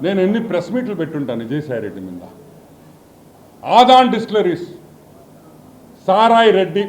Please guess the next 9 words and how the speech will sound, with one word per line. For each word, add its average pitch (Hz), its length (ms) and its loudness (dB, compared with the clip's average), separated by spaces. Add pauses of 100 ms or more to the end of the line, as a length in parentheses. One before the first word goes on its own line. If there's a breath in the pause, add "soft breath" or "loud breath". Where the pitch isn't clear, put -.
(120)
పొట్టి 202 320 -2
సారాయి 202 400 2
రెడ్డి 175 220 -4
ఎప్పుడైనా 190 400 -6
ప్రెస్ 170 260 -8
మీట్ 165 220 -6
పెట్టాడు? 113 260 -6
ఈడ 135 180 -4 (680)
పెట్టారే. 160 560 -4